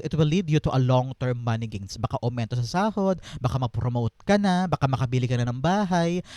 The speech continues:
baka mabayaran mo na yung utang, mahulugan na yung dapat hulugan, na talaga namang for a very long time tapos yung problema at magkakaroon ka na ng more money gains than before. This is a new life. Sabi ng spirit guides mo,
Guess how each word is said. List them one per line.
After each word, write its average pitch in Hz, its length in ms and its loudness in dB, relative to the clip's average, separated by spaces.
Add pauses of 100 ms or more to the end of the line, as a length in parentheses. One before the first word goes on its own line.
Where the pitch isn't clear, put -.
baka 135 100 0 (100)
mabayaran 123 280 2
mo 117 160 -2
na 120 120 -4
yung - 60 -12
utang, 175 460 4
mahulugan 120 400 4
na 120 80 0
yung 113 160 -2
dapat - 160 -4
hulugan, 175 540 4 (260)
na 165 80 -4
talaga 208 240 4
namang 190 240 2
for - 160 2
a 143 40 4
very 151 240 4
long 139 200 0
time 123 160 0
tapos 127 320 -2
yung 123 80 -2
problema 110 400 0
at - 160 -6
magkakaroon 131 440 0
ka 123 120 -2
na 123 180 0
ng 117 40 -4 (260)
more 147 240 4
money 135 320 4
gains 120 400 -2
than 107 240 0
before. 104 400 0 (240)
This 220 200 2
is - 40 -2
a 208 80 2
new 233 160 2
life. 170 240 0 (160)
Sabi 151 240 2
ng - 40 -2
spirit 160 280 0
guides - 80 -8
mo, 180 80 0